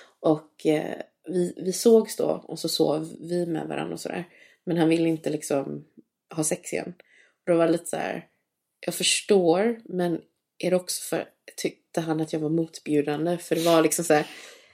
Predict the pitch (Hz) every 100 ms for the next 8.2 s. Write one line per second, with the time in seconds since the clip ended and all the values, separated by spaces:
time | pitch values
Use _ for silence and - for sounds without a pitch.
0 | - 180 185 185 202 - 165 160 160 151
1 | 147 147 - - _ _ _ - 170 147
2 | 143 147 135 143 143 147 - 156 170 160
3 | - _ _ _ - 190 170 - - -
4 | - 175 170 165 165 165 - 69 - -
5 | - 160 165 175 - - - - 151 151
6 | 135 175 160 160 156 143 160 165 156 151
7 | - 156 151 160 165 147 - 135 117 107
8 | 104 156